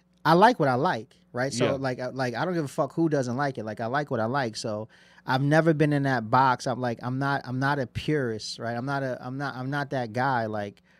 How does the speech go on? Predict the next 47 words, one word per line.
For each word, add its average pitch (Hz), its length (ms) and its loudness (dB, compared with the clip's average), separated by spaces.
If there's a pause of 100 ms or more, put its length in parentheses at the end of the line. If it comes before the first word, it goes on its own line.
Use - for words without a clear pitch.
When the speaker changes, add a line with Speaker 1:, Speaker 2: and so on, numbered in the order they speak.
(400)
Speaker 1:
I 151 80 6
don't 180 160 8
want 214 160 4
everybody 135 360 0
to 110 80 -8
sound 104 240 -8
like 98 180 -10
me, 95 300 -18
'cause 131 120 -6
then 143 140 -2
I 143 100 -2
wouldn't, 139 300 -10 (260)
then 127 300 -14 (320)
what 131 140 -10
the 135 80 -12
fuck 147 200 -8
do 151 100 -6
I 170 100 -2
need 139 160 -8
to 110 80 -12
do 101 180 -12
it 95 60 -16
for? 110 160 -12
Speaker 2:
Yeah. 123 220 -2 (260)
Speaker 1:
I 123 80 -4
like 143 220 -2
the 147 80 -6
fact 139 340 -6
that, 127 140 -6
like, 131 200 -4
the 123 80 -2
Migos, 196 720 -6
for 156 120 -6
them 175 160 0
to 185 60 2
find 175 380 -6
that 175 180 -10
pocket, 196 560 -8 (320)
are 165 100 2
you 214 180 -2
fucking 208 680 -6
kidding 285 460 -6
me? 370 380 -4
Speaker 2:
Yeah. 120 260 -8 (380)
Speaker 1:
Like, 180 180 4
are, 190 160 2
like, 185 280 -2